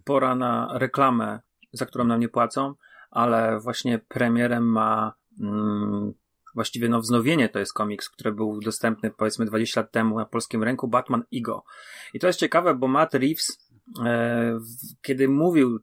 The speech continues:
czym się inspirował, tak samo zresztą Pattison mówił o, o tych swoich jakichś tam komiksach, które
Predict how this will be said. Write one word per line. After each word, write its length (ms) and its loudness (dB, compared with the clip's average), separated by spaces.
czym 240 -4
się 180 -4
inspirował, 640 2
tak 140 -6
samo 220 -4
zresztą 300 -6
Pattison 600 -2
mówił 380 0
o, 580 2
o 120 -6
tych 240 -6
swoich 360 0
jakichś 280 -4
tam 460 2
komiksach, 640 0
które 360 -2